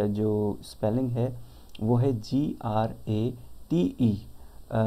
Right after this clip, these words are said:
एफ़ यू एल। ए के अंदर ए आता है और दूसरी side पे ई आता है।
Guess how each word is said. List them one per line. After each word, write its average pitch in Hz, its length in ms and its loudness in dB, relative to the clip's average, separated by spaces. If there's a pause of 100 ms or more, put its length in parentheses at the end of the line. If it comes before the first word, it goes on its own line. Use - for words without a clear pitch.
(440)
एफ़ 123 260 -2
यू 120 140 6
एल। 101 300 2 (160)
ए 139 120 4
के - 160 -6
अंदर 117 460 2
ए 151 180 2
आता 127 320 0
है 156 240 -4 (400)
और 113 280 4
दूसरी 120 340 2
side 110 320 0
पे - 260 -2
ई 147 160 4
आता 104 240 2
है। 98 160 -2